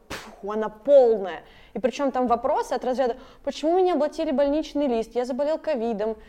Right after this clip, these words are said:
и, э, там, э, у меня жена рожает, как мне оформить отпуск по, типа, по родам?» Что-нибудь такое. Вот, например, там иногда бывает вопрос, ты просто думаешь: «Откуда ты взял этот вопрос?»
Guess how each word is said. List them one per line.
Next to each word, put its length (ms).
и, 60
э, 280
там, 320
э, 300
у 140
меня 180
жена 220
рожает, 380
как 180
мне 120
оформить 440
отпуск 400
по, 420
типа, 180
по 160
родам?» 420
Что-нибудь 320
такое. 280
Вот, 140
например, 220
там 140
иногда 260
бывает 260
вопрос, 400
ты 60
просто 240
думаешь: 200
«Откуда 540
ты 120
взял 280
этот 220
вопрос?» 680